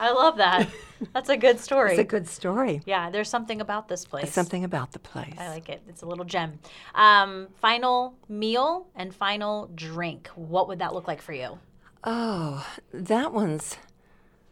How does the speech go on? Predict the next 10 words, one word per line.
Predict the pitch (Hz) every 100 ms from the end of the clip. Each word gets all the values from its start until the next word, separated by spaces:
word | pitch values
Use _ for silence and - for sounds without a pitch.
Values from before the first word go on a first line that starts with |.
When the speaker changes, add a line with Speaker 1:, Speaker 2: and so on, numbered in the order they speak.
| _ _ _ _ _ _ _ _
Speaker 2:
that | 185 190 226 -
one's | 254 220 -
really | 175 170 175
tough | 170 - 160 165 160
because | - 175 165 160
I'm | 151
a |
Speaker 1:
Mm-hmm. | 143
Speaker 2:
fairly | - 165 196 226
adventurous | 175 151 160 - 135 -